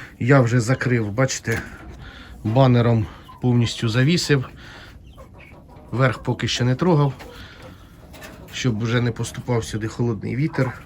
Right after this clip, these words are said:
вже не задував їм. Потихеньку вже вичистив, вже трішки вони нагадили,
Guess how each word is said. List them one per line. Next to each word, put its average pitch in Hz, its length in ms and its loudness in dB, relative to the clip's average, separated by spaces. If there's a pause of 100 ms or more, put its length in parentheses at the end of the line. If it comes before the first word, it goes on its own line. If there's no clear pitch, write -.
(720)
вже 110 160 -6
не 120 120 -2
задував 113 520 -4
їм. 107 220 -6 (1400)
Потихеньку 120 560 0
вже 113 160 -2
вичистив, 131 640 0 (1080)
вже 120 160 -2
трішки 120 640 -4
вони 110 200 -2
нагадили, 123 560 2